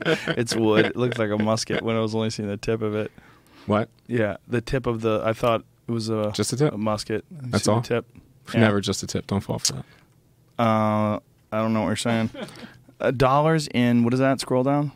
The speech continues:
Speaker 1: Dollars in politics, scratch, sc-, scratch out. So it's a, essentially just a bunch of people standing in a place where the government didn't think you should be able to stand.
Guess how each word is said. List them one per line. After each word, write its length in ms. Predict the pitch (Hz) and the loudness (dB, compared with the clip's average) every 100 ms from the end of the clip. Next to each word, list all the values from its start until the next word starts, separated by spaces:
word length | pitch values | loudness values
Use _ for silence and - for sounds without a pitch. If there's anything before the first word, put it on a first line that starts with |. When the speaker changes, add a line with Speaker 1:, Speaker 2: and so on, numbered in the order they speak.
| - | -8
Speaker 1:
Dollars 380 | 120 110 117 117 | -4 -2 -2 -2
in 80 | 117 | -4
politics, 560 | - 117 110 - 110 - | -4 -4 -4 -4 -8 -8
scratch, 520 | - 113 107 107 - - 123 - | -4 -4 -2 -6 -10 -14 -20 -20
sc-, 100 | - - - - | -20 -20 -18 -14
scratch 360 | - 110 110 | -8 -6 -4
out. 240 | 110 107 - - | -4 -4 -6 -14
So 180 | - 165 | 0 2
it's 160 | 165 170 | 2 2
a, 100 | 147 | 0
essentially 500 | - 147 185 175 156 | -2 0 0 0 -2
just 420 | 131 135 - - - - | 0 0 -2 -6 -8 -4
a 60 | |
bunch 260 | 120 127 - | 0 0 0
of 60 | 123 | -4
people 220 | 123 110 | -2 -2
standing 360 | - 127 120 | 0 2 2
in 80 | 117 | 0
a 40 | 110 | 0
place 320 | 117 113 - | 0 0 0
where 100 | 113 | -2
the 140 | 104 101 | -2 -2
government 480 | 110 104 107 101 | 0 0 -2 -4
didn't 240 | 113 104 101 | -4 -4 -4
think 220 | 104 95 | -6 -8
you 80 | 98 | -8
should 180 | - - | -10 -8
be 80 | 98 | -8
able 160 | 80 | -8
to 60 | 80 | -8
stand. 400 | - 65 52 | -10 -10 -12